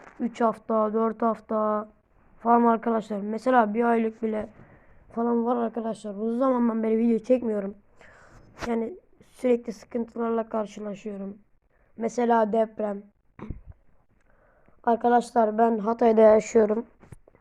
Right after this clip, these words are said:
Ve bundan on il etkilendi bu depremden. Kahramanmaraş'ta başladı. Ve başka ülkeler de etkilendi bundan.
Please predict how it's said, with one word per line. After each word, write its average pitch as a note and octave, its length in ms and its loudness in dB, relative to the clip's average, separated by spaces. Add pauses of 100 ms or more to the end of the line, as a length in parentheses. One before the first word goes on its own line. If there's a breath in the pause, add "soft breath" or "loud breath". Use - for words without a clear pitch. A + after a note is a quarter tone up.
(460 soft breath)
Ve A#3 260 8
bundan A#3+ 480 6 (840)
on B3+ 220 8
il A#3 140 4
etkilendi G#3+ 580 4
bu G3+ 120 0
depremden. G3 560 0
Kahramanmaraş'ta G#3+ 1000 4
başladı. G#3 520 0 (340 soft breath)
Ve A#3+ 120 6
başka A#3 320 6
ülkeler B3 440 8
de A#3 80 8
etkilendi G#3 520 2
bundan. G3+ 360 0